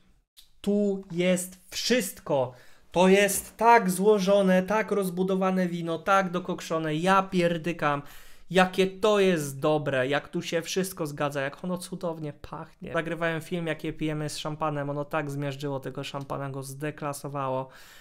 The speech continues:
I podejrzewam, że naprawdę ono by w ciemno zdeklasowało dużo mocnych alkoholi. Jest rewelacyjne. Następna w kolei Franciacorta, Alma Gran Cuvée Bella Vista Brut.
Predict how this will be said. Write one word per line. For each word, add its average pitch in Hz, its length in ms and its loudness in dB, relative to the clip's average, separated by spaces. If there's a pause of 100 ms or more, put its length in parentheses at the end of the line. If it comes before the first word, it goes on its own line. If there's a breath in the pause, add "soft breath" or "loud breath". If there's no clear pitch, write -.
(340 loud breath)
I 156 420 2
podejrzewam, 160 600 0
że 156 120 -2
naprawdę 156 680 2
ono 156 240 -2
by 147 120 -6
w - 100 -14
ciemno 147 360 -2
zdeklasowało 135 1000 -2
dużo 131 760 -2 (160)
mocnych 131 500 -6
alkoholi. 127 600 -4 (100)
Jest 147 380 -8
rewelacyjne. 143 880 -4 (540)
Następna 196 400 2
w 190 80 -6
kolei 196 320 0
Franciacorta, 185 840 0
Alma 185 340 4
Gran 160 280 -4
Cuvée 156 260 -4
Bella 147 260 -2
Vista 151 340 -6
Brut. 139 380 -4